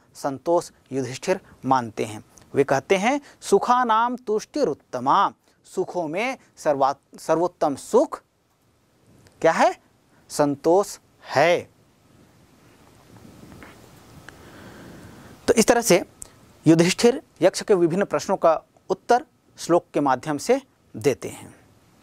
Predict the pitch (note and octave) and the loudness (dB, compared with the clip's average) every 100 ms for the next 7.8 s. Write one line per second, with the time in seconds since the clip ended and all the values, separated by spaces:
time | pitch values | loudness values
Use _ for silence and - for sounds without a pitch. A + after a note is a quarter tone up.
0 | _ _ _ _ _ - - - - - | _ _ _ _ _ -20 -18 -18 -20 -20
1 | - - - G#3+ - G#3 G#3 A#3+ A#3 - | -20 -6 0 2 2 2 2 2 0 0
2 | D3 - F3 G3+ A3 G3+ F#3 G#3+ _ A3+ | 0 -2 -4 0 2 2 0 -4 _ -6
3 | A3+ C#4 _ _ F3+ G3 B3 G3 G3+ D3+ | -6 -10 _ _ -4 -2 -2 -2 -2 -2
4 | - - E3+ G3 - _ _ _ _ _ | -6 -6 -4 -4 -8 _ _ _ _ _
5 | F#3 F3+ B3 C4+ F3+ - C3 D3+ _ _ | -2 -2 0 0 0 0 0 -2 _ _
6 | _ _ _ _ _ _ _ _ _ _ | _ _ _ _ _ _ _ _ _ _
7 | _ _ _ - - G3+ G3 B3+ | _ _ _ -6 -2 2 2 2